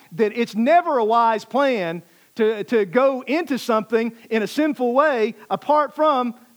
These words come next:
God's plan. I mean, if somebody's not a Christian, I mean, I, I completely get it. But if you're a Christian, and, and you're, I mean, you're living with someone outside of marriage, you're in complete disobedience to God.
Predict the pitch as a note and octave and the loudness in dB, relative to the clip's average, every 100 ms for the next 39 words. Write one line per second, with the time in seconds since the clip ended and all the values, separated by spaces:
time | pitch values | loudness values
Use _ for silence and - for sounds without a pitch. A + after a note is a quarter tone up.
0 | - C4 C4+ - D4+ D#4+ A3+ G#2 G#2 _ | -6 -2 -2 -2 -4 -2 -4 -10 -20 _
1 | _ _ _ _ _ _ _ _ _ _ | _ _ _ _ _ _ _ _ _ _
2 | _ _ _ _ _ _ _ _ - D4 | _ _ _ _ _ _ _ _ -6 -4
3 | C4+ F4+ F4 B3+ A#3+ - E4+ E4 C4+ B3 | -4 -2 -2 0 -2 -4 -8 -6 -4 -4
4 | - - _ - B3 C#4 C#4+ B3+ A#3 B3+ | -6 -20 _ -10 -6 -4 -2 -4 -2 -2
5 | B3 A#3 D#4+ B3 F#3 D#4+ C#4 G3 A3+ D#4+ | -2 -4 -4 -4 -2 0 0 -2 -4 -2
6 | G4 E4 B3 - F#4 - F#3+ F3 A3+ _ | -2 -2 -6 -8 -8 -8 -6 -6 -8 _
7 | _ _ _ _ _ _ _ _ _ _ | _ _ _ _ _ _ _ _ _ _
8 | _ _ _ _ _ _ _ _ _ G#3+ | _ _ _ _ _ _ _ _ _ -12
9 | A3+ B3+ D#4 D4+ B3+ A#3 B3+ D4 C#4+ A#3+ | -8 -4 -4 -6 -10 -10 -8 -6 -6 -6
10 | D#4+ G4 D#4+ B3 A#3 A3 A3 G3 G#3+ F#3+ | -6 -4 -4 -2 -2 -2 -2 -4 -4 -4
11 | G3+ C#4 A#3 D#4 D#4+ B3 G#3 - F#4 D4+ | -4 -6 -6 -6 -6 -6 -10 -10 -6 -6
12 | F3+ D4 A#3 F#3+ D#4 D#4 A3 - F#3+ C4+ | -6 -6 -6 -4 -2 -2 -6 -12 -14 -10
13 | F#4 C4+ - | -10 -10 -14